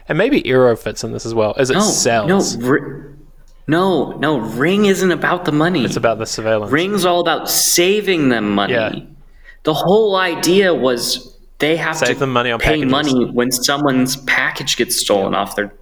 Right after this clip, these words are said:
Speaker 2: porch.
Speaker 1: And it's great
Speaker 2: So if
Speaker 1: A W S,
Speaker 2: they
Speaker 1: uh, <laughs> customer. <laughs>
Speaker 2: Yeah, but it was
Speaker 1: Yeah.
Speaker 2: all about, like, "Oh, well, what if we could guarantee that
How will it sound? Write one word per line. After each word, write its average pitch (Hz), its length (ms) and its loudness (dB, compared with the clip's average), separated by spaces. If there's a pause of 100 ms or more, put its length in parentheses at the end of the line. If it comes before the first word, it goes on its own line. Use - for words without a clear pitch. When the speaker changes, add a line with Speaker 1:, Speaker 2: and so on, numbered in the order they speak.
(140)
Speaker 2:
porch. 151 300 0
Speaker 1:
And 156 340 -2
it's 143 160 0
great 156 300 0
Speaker 2:
So 147 60 -2
if 139 60 0
Speaker 1:
A - 40 0
W 143 340 -2
S, 147 160 -2
Speaker 2:
they 151 140 0
Speaker 1:
uh, 123 200 -2
<laughs> - 440 -10
customer. - 480 0
<laughs> 208 40 -4 (1700)
Speaker 2:
Yeah, 233 240 0
but 151 160 0
it 151 60 0
was 160 160 0
Speaker 1:
Yeah. 160 80 0
Speaker 2:
all 180 160 0
about, 143 300 -4
like, 123 220 0
"Oh, 143 200 2
well, 110 160 -2
what 117 160 4
if - 140 -4
we 127 100 2
could 117 300 -2
guarantee 120 1200 -2
that - 600 -6